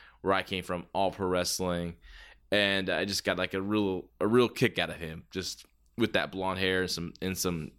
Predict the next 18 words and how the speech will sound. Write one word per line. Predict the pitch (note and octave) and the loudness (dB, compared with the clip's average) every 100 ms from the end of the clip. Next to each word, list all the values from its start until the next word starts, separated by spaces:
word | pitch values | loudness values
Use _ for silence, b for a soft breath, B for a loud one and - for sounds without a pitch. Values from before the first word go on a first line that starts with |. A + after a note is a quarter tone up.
| - | 0
Donovan | G#2+ A2 | 2 4
Morgan | G#2 G2+ F#2+ | 4 2 2
vibes. | D#2 D2 - - B B B B B B - | 0 -2 -4 -10 B B B B B B 2
Um, | A#2 A2+ A2 G#2 G2+ G2+ - | 6 8 8 6 4 0 -2
Mike | A2 C3 - | 0 0 0
Kairos | B2+ B2+ B2 B2+ B2 | 0 2 4 4 2
accompanied | G2+ - A#2 A#2 A#2 A#2 - | -4 -2 0 2 2 0 -2
Travis | G#2 F#2+ | 0 0
Huckabee | G#2 G2 G2 G2 F#2 | -2 -4 0 -2 -2
to | E2+ | 2
ringside, | C3 C#3 - A#2+ A2 G#2+ G#2 G2+ b b b b b _ - | 2 4 4 4 6 6 4 0 b b b b b _ 2
and | G2 G2 F#2+ F#2+ F#2 F#2 F2+ - - | 4 6 6 4 4 2 0 -4 -10
he | - C3+ C#3+ | 0 2 4
interfered, | - B2 A2+ - A2+ A2 G#2+ G#2 - | 4 6 6 4 4 6 8 6 4
uh, | F2+ F#2 E2+ D#2+ - _ _ _ _ - | 4 4 4 2 -2 _ _ _ _ -20
for | - G#2+ F#2+ | 2 4 6
the | |
cutoff | F2 - B2 A2 G2+ G#2 - - | 4 2 4 6 6 4 0 -18